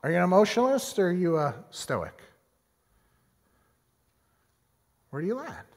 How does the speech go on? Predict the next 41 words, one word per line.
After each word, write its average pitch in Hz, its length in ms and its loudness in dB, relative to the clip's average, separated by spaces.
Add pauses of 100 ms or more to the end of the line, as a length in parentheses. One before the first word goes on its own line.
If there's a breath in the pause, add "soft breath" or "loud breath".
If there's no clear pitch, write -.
(1600)
You 226 80 -2
don't 233 80 2
have 175 140 0
to 156 40 -10
be 160 140 0
on 147 220 0
one 139 240 -2
full 151 260 -2
extreme 147 400 -8
or 156 80 -6
the 156 160 -6
other, 113 220 -6
but 151 140 -8
where 127 480 -4
do 127 60 -12
you 117 200 -12
land? 147 300 -6 (1400 soft breath)
I - 120 -4
often 165 340 -2
can 151 160 -4
end 151 180 -4
up 143 400 -4
on 151 200 -8
the 147 80 -4
emotionalism 143 1000 -6
side, - 360 -14 (600 soft breath)
where 143 140 0
I - 20 0
react 147 840 -6
and, 135 280 -6
and, 131 260 -6
and 135 180 -12
go 147 200 -12
out 156 140 -2
of 143 100 -2
my 143 180 -4
emotion 135 480 -8
before 127 460 -8
I 123 80 -6
stop 117 420 -12
and 123 140 -16